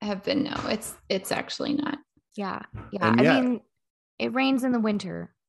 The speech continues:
Speaker 2: and that's it.
Speaker 3: And yet, when Di-, when Matt and I were there only two weeks ago, it rained a lot. So I'm just saying.
Speaker 2: It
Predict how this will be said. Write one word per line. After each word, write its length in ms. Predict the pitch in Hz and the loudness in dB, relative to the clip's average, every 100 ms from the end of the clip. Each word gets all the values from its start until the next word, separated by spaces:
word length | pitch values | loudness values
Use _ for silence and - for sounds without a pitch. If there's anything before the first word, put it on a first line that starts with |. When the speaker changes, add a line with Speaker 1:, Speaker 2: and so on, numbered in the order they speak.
| _ _ | _ _
Speaker 2:
and 100 | 196 | -10
that's 220 | 190 - - | -10 -10 -12
it. 140 | - _ _ _ - | -14 _ _ _ 0
Speaker 3:
And 180 | 113 123 | 4 6
yet, 180 | 139 95 | 4 4
when 140 | 110 | 4
Di-, 200 | 110 110 113 | 4 2 2
when 320 | 113 110 98 | 0 0 -2
Matt 220 | 139 170 | 0 0
and 80 | 117 | 0
I 120 | 104 | -2
were 160 | 98 92 | -2 -4
there 400 | 90 85 87 - - | -4 -4 -8 -12 -2
only 300 | 120 143 131 | 2 4 2
two 240 | - 165 | 2 2
weeks 240 | 160 165 156 | 4 2 0
ago, 400 | 110 82 87 - _ - | -4 -4 -6 -12 _ 0
it 160 | 117 113 | 0 2
rained 240 | 120 113 | 2 2
a 60 | 104 | 2
lot. 280 | 98 71 _ - | 2 0 _ -2
So 180 | 120 | 2
I'm 100 | 113 | 2
just 140 | 127 127 | 2 0
saying. 500 | 143 113 101 104 101 _ | -2 0 -4 -8 -14 _
Speaker 2:
It 120 | 523 | -6